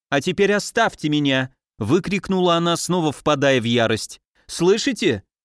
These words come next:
Ступайте, ступайте!» Джек молча покинул комнату. Такие резкие перемены в лице и голосе мадам Фонтен его испугали.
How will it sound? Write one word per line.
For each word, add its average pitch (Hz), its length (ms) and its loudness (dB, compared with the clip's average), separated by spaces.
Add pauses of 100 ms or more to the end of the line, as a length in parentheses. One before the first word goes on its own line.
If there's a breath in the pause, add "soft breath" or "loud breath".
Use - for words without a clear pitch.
(100)
Ступайте, 147 680 0
ступайте!» 185 960 -2 (560)
Джек 98 340 -2
молча 156 380 0
покинул 147 480 0
комнату. 110 580 -2 (560)
Такие 139 360 2
резкие 147 440 0
перемены 147 540 0
в 123 60 0
лице 135 300 0
и 135 100 2
голосе 139 480 0
мадам 131 340 0
Фонтен 143 520 0
его 135 200 0
испугали. 160 680 -4